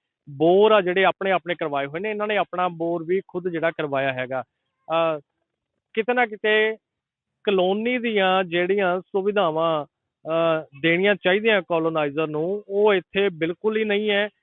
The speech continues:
ਇਹ ਕਹਿ ਸਕਦੇ ਹਾਂ ਕਿ ਕਲੋਨੀ ਦੇ ਨਾਮ ਦੇ ਉੱਤੇ ਇਹ ਭੋਲੇ ਭਾਲੇ ਲੋਕਾਂ ਨੂੰ ਜਿਹੜਾ ਕਾਲੋਨਾਈਜ਼ਰ ਵੱਲੋਂ ਠੱਗਿਆ ਗਿਆ ਔਰ ਕਿਤੇ ਨਾ ਕਿਤੇ ਐਡੇ ਜ਼ਿਆਦਾ ਰੇਟ ਲੈ ਕੇ ਪਲਾਟ ਆ ਜਿਹੜੇ ਵੇਚੇ ਗਏ ਨੇ। ਉਸ ਤੋਂ ਬਾਅਦ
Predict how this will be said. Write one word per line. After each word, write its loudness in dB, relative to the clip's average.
ਇਹ 2
ਕਹਿ 2
ਸਕਦੇ 0
ਹਾਂ 2
ਕਿ -2
ਕਲੋਨੀ 0
ਦੇ 2
ਨਾਮ 2
ਦੇ 2
ਉੱਤੇ -2
ਇਹ -6
ਭੋਲੇ 0
ਭਾਲੇ 2
ਲੋਕਾਂ -2
ਨੂੰ -2
ਜਿਹੜਾ 2
ਕਾਲੋਨਾਈਜ਼ਰ 0
ਵੱਲੋਂ -2
ਠੱਗਿਆ -2
ਗਿਆ 0
ਔਰ 2
ਕਿਤੇ -4
ਨਾ -2
ਕਿਤੇ -2
ਐਡੇ 0
ਜ਼ਿਆਦਾ 0
ਰੇਟ 2
ਲੈ 0
ਕੇ -2
ਪਲਾਟ -2
ਆ 2
ਜਿਹੜੇ -2
ਵੇਚੇ -4
ਗਏ 0
ਨੇ। -6
ਉਸ -4
ਤੋਂ -2
ਬਾਅਦ 0